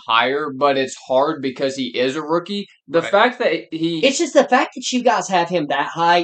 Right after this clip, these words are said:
Speaker 3: and we haven't even mentioned some of these other names
Speaker 1: Bro.
Speaker 3: yet, when these guys are proven they've done it for longer, is insane to me.
Speaker 1: Literally what
Speaker 3: Like
Speaker 1: Brandon was saying, though, is, like, Justin Jefferson has been hurt,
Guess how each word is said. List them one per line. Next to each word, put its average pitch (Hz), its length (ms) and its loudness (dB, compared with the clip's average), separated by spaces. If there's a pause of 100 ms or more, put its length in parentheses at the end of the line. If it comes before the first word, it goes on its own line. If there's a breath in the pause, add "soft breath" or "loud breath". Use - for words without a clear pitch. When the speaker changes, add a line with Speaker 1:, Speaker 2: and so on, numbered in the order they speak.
Speaker 3:
and 151 160 -6
we 151 100 -6
haven't 180 400 -4
even 143 380 -4
mentioned 143 440 -4
some 147 220 -2
of 143 100 -8
these 147 200 -4
other 143 240 -2
names 123 160 -2
Speaker 1:
Bro. 151 160 2
Speaker 3:
yet, 170 300 -2 (240 soft breath)
when 170 180 2
these 165 260 -2
guys 170 340 2
are 156 260 4
proven 160 520 -2
they've 151 240 -2
done 156 220 4
it 170 160 2
for 165 180 0
longer, 170 640 -2
is 170 220 2
insane 147 540 -4
to 175 80 -6
me. 165 140 0
Speaker 1:
Literally 254 480 4
what 208 220 4
Speaker 3:
Like 156 220 4
Speaker 1:
Brandon 185 320 0
was 143 240 -4
saying, 156 340 -4
though, 131 220 2
is, 131 200 -4
like, 139 220 2 (400)
Justin 214 420 2
Jefferson 202 440 0
has 185 100 -2
been 170 260 -2
hurt, 202 300 2